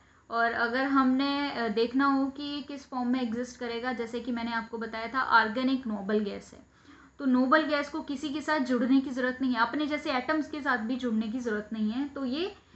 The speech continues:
इसी nascent form में exist कर सकता है। तो हम इसकी के-, हम कह सकते हैं कि इसकी atomicity क्या है, One, that is ये है monoatomic,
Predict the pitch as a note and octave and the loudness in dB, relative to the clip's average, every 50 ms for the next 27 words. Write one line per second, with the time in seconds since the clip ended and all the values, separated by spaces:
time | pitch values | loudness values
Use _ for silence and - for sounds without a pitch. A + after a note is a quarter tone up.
0 | - - - B3 B3 A3 - D#4+ F4+ F4 D#4 A#3+ A#3+ B3 A#3+ - - D#4+ D#4+ D4+ | -20 -16 -10 -10 -8 -6 -4 -4 -2 -2 0 0 2 0 0 0 -2 -2 -2 -2
1 | D#4 - C#4+ B3+ A#3+ A#3 A#3+ A#3+ C#4+ F#4 - - - - - - _ - A#3+ B3 | -2 -4 -4 -2 -2 0 0 2 0 0 0 -4 -6 -8 -10 -12 _ -4 -4 -2
2 | G#3 G3 C4 C#4+ C#4 - - B3+ A#3 A3+ - A#3+ A3+ A3+ - A#3+ A#3+ B3 B3 B3+ | -2 -2 -4 -6 -6 -8 -8 -6 -6 -6 -4 -6 -8 -6 -6 -6 -4 -2 -2 -4
3 | C#4+ D#4 - D#4+ C#4 B3 B3+ B3 B3+ B3 B3 - C4+ B3+ - B3+ A#3 A#3+ A#3 A3+ | -4 -6 -6 -4 -2 0 2 4 4 2 2 -2 -8 -10 -8 -8 -10 -8 -6 -4
4 | A#3 A#3+ A#3+ A#3+ B3+ B3+ B3+ B3+ B3 B3 A#3+ B3 B3 B3 - C4 C4 C4 C4 B3+ | -2 -2 2 2 4 2 2 2 0 -2 -2 -4 -8 -8 -8 -6 -4 -4 -4 -4
5 | C4+ B3+ A#3+ A3+ - - B3 A#3+ A#3+ B3 A#3+ A3+ A#3 G#3+ A3+ A#3+ G#3+ C4 A#3+ G#3+ | -4 -8 -10 -8 -8 -6 -6 -4 -2 -2 -2 -2 -4 -6 -6 -8 -8 -8 -8 -4
6 | B3 A#3 A3+ A3+ A#3 A#3+ D4+ F4 - - _ _ _ _ _ _ _ _ - - | -4 -4 -4 -4 -4 -4 -6 -6 -8 -12 _ _ _ _ _ _ _ _ -20 -20
7 | _ - A3+ A#3 A3+ G#3+ G3 G#3 E3 - _ _ _ - G#3 G#3+ - C4 E4 G#4 | _ -12 -4 2 2 2 2 0 -4 -12 _ _ _ -10 -10 -8 -4 -4 -4 -4
8 | - - - _ _ _ _ _ - A3+ A3+ A3+ A#3+ B3 B3+ F4 - - E4+ G#3+ | -4 -8 -14 _ _ _ _ _ -6 -2 -2 0 0 0 -2 -2 -2 -4 -4 -2
9 | G#3 G#3 G#3 G#3 G#3+ A3 B3 D#4 - - - - _ _ _ _ _ - A#3+ A3+ | 0 0 2 2 4 4 4 2 0 -2 -10 -18 _ _ _ _ _ -8 -6 -4
10 | - B3+ A#3 G#3+ G3 F#3+ - - _ _ | 0 0 0 0 0 -4 -8 -12 _ _